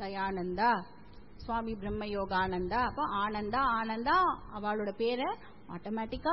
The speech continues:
ஃபாலோ பண்ணின்னு வருது. ஏன்னா அவ அகங்காரத்திற்கே அவ வந்து மாஸ்டரா இருக்கிறதுனால. இதே யார் அகங்காரத்திற்கு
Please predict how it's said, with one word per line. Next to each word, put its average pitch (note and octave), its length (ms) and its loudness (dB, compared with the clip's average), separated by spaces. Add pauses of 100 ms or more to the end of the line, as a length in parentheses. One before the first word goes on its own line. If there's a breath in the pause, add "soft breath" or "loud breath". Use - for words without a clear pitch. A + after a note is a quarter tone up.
ஃபாலோ A3 300 0
பண்ணின்னு F#3 280 -2
வருது. E3+ 160 -6 (120)
ஏன்னா G#3+ 260 0
அவ G3+ 160 0 (300)
அகங்காரத்திற்கே A3 920 0 (440 loud breath)
அவ G3+ 120 -2 (120)
வந்து A3+ 160 -2 (120)
மாஸ்டரா A3 600 0
இருக்கிறதுனால. F3 640 -4 (500 loud breath)
இதே B3 240 4 (200)
யார் C#4 320 4 (120)
அகங்காரத்திற்கு D4+ 800 0